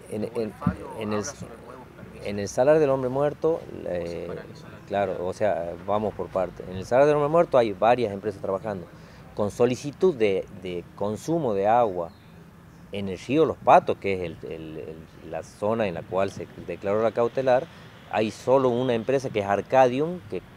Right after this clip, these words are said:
Speaker 1: que como se fusionó Laiven con Alken, se llama Arcadium, son los dos permisos, están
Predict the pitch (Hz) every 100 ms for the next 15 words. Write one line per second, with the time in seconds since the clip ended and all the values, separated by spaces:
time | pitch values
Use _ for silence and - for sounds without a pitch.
0 | - 85 92 90 87 90 104 - 123 131
1 | 123 92 98 117 101 90 87 87 87 85
2 | 98 120 117 127 135 165 - - - -
3 | - 87 95 104 104 104 127 120 131 175
4 | - - - - - - - 117 104 120
5 | 135 135 127 160 165 135 - 120